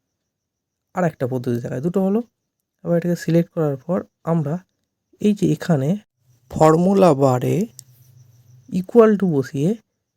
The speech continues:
যে সেলটায় ট্রু ফলসের ভ্যালু আনতে চাইছি সেই সেলটা ক্লিক করার পর এন্টার দিলেই সেই ফর্মুলাটা হয়ে যাবে। তো তাহলে আমরা তিনটে পদ্ধতি বলে দিলাম,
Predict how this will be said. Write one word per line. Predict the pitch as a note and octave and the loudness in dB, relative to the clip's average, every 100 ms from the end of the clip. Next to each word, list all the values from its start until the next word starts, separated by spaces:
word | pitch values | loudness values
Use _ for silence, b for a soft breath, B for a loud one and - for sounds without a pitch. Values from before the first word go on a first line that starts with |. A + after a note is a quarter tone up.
| - | -6
যে | E3 G#3+ | -2 0
সেলটায় | G3+ F3+ E3+ F3 | 2 0 2 0
ট্রু | - F#3 | 0 -4
ফলসের | F#3 F3+ F3 - F#3+ | -2 0 0 0 2
ভ্যালু | E3+ E3+ E3+ | 4 4 4
আনতে | E3 F3 | 2 0
চাইছি | F3 F#3 G#3+ | 0 0 0
সেই | D3+ D3 | 0 0
সেলটা | D3+ D3 | 0 -2
ক্লিক | C#3+ - F3 | -2 -4 -10
করার | - F3 F3 | -4 -4 -4
পর | - - | -8 -12
এন্টার | D#3 C3 C#3 D3 | -8 -2 -2 -2
দিলেই | G3 D4 - _ _ _ _ _ _ _ _ _ _ _ _ - | 0 0 -2 _ _ _ _ _ _ _ _ _ _ _ _ -6
সেই | C#3 G3+ - _ _ _ _ _ _ _ _ _ _ - | -4 -4 -6 _ _ _ _ _ _ _ _ _ _ -8
ফর্মুলাটা | B2+ B2+ B2 B2 G#3 D4+ _ _ _ _ _ _ _ _ _ - | -4 -4 -4 -2 -2 -2 _ _ _ _ _ _ _ _ _ -4
হয়ে | F#3+ | 0
যাবে। | F#3+ F#3+ A3 _ _ _ _ _ _ _ _ _ _ _ _ _ _ _ _ b b _ - | 0 -2 -6 _ _ _ _ _ _ _ _ _ _ _ _ _ _ _ _ b b _ -14
তো | D3+ | 0
তাহলে | D3+ D#3 | 2 4
আমরা | D#3 D#3 | 2 0
তিনটে | E3 E3+ | -2 -4
পদ্ধতি | E3 E3 D#3 D#3+ | -2 -2 -4 -4
বলে | D#3+ E3 | -2 0
দিলাম, | E3 E3+ | 0 -2